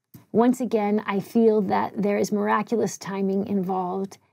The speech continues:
and the law of consecration is just almost like the Lord has set up these dominoes in place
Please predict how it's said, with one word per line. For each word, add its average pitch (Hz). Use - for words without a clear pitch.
and 196
the 196
law 208
of 202
consecration 202
is 208
just -
almost 214
like 196
the 196
Lord 208
has 185
set 220
up -
these 185
dominoes 208
in 202
place -